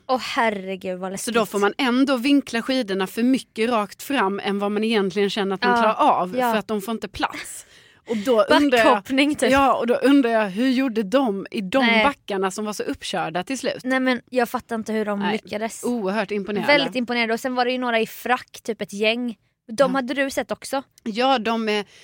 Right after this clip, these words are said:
Speaker 2: de, ett tag så var man ju ganska ute verkligen så här på myrarna,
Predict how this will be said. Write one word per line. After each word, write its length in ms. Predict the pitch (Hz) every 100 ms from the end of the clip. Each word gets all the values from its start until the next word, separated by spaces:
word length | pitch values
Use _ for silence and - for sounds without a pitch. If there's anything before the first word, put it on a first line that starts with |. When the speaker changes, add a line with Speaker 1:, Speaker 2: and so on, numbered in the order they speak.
| - -
Speaker 2:
de, 260 | 220 214 - 170 -
ett 200 | 226 208
tag 260 | - 247 214
så 80 | 226
var 140 | 220
man 140 | 208 196
ju 60 |
ganska 600 | 196 208 - 190 180 175 -
ute 280 | 202 -
verkligen 600 | 175 185 202 185 - 180
så 100 | 196
här 80 | 185
på 140 | 156 190
myrarna, 1040 | 196 226 233 226 202 160 156 165 160 -